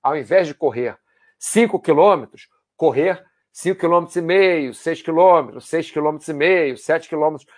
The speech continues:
Mas como você consegue fazer isso sem quebrar? Nessa corrida de sexta, você aumenta a distância, mas você vai ter que diminuir a velocidade,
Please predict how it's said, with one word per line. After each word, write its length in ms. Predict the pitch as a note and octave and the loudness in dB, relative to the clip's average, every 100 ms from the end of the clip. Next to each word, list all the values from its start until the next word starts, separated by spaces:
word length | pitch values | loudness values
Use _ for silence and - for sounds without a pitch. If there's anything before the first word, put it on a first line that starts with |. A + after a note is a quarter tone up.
| _ | _
Mas 280 | C#3 D#3+ - | -2 -2 -4
como 400 | _ A#3 B3+ G#3 | _ 2 2 2
você 240 | F#3+ - | 0 0
consegue 440 | F3+ D#3 - D#3 - | -6 -8 -6 -8 -6
fazer 300 | D#3 C3+ D3+ | -6 -6 -10
isso 160 | - | -12
sem 240 | - D3+ C3+ | -14 -12 -10
quebrar? 420 | D3+ A#2 A2 F#2+ _ _ _ _ _ _ | -10 -8 -10 -12 _ _ _ _ _ _
Nessa 380 | C3 F3+ F#3+ F3 | -2 0 0 -4
corrida 400 | - D#3 C3 B2 | -4 -4 -4 -10
de 100 | A2 | -12
sexta, 580 | - D3+ F#3 E3 - A2+ | -12 0 2 2 -6 -12
você 260 | C3 - | -12 0
aumenta 540 | D3+ C3 C3 G#3+ A3 F3+ | 2 2 2 2 2 0
a 20 | |
distância, 640 | B2 - D3+ G3 E3 - _ _ _ - | -2 -6 0 0 0 -6 _ _ _ -2
mas 240 | B2 D3 | 2 4
você 220 | D3+ D3+ | 4 0
vai 160 | D#3+ D#3+ | 2 0
ter 160 | D#3+ D#3+ | -2 -8
que 120 | D#3+ | -10
diminuir 520 | C#3+ E3 E3 D#3 C#3+ | -12 -10 -10 -8 -6
a 80 | D3+ | -6
velocidade, 680 | D3+ D#3+ - D#3 B2+ A#2 | -6 -10 -10 -8 -8 -8